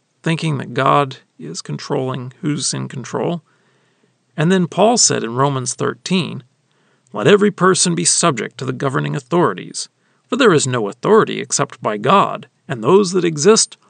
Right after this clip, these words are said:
are put in place by God." So,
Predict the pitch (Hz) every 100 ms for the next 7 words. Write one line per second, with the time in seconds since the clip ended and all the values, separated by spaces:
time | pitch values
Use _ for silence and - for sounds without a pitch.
0 | - 147 - 202 202 190 - 170 104 -
1 | - 156 107 117 127 120 90 - - _
2 | _ _ _ _ _ _ _ _ _ _
3 | _ _ - - 139 135